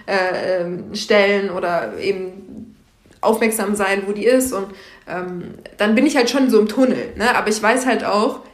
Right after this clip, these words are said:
die Wölfe spielen. Und das ist dann für mich halt so der größte Kontrast. So auf der einen Seite muss ich arbeiten, auf der anderen Seite ist es halt so mein größtes Hobby, meine größte Leidenschaft. Und, ähm, ich guck sonst auch ja jedes Spiel und ich muss halt dann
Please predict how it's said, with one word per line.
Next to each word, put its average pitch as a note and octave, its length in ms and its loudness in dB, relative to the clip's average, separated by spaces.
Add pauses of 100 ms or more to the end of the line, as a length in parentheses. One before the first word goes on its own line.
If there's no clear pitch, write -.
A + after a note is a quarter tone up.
(100)
die A3 140 -2
Wölfe C4 260 4
spielen. G#3 540 -2
Und G#3 80 -4
das A3+ 140 -4
ist - 120 -4
dann B3 160 0
für - 120 -4
mich C4+ 220 2
halt A#3+ 180 2
so A3+ 100 -6
der A#3+ 160 6
größte D4 400 0
Kontrast. B3+ 500 0
So G3 80 -4
auf G#3 120 -6
der G3+ 100 -2
einen A3+ 160 0
Seite A3 200 0
muss G#3+ 160 -4
ich - 180 -6
arbeiten, A3 680 0 (260)
auf G3+ 140 -2
der - 120 0
anderen G#3 260 0
Seite G3 260 0
ist - 140 -4
es G#3+ 140 -4
halt G3 180 -4
so F#3 100 -4
mein F#3 400 -8 (220)
größtes C#4 420 0
Hobby, A#3 300 2
meine G#3 180 0
größte B3+ 300 0
Leidenschaft. A3 720 0
Und, G3+ 240 -4 (400)
ähm, G3 440 -4
ich G#3+ 160 -10
guck C4 180 0
sonst G3+ 300 -4
auch - 160 -6
ja F#3+ 120 -2
jedes A3+ 320 0
Spiel A3 500 -2
und F#3 200 -10 (360)
ich G#3 140 -8
muss B3 240 -2
halt G#3+ 200 4
dann F#3+ 340 -4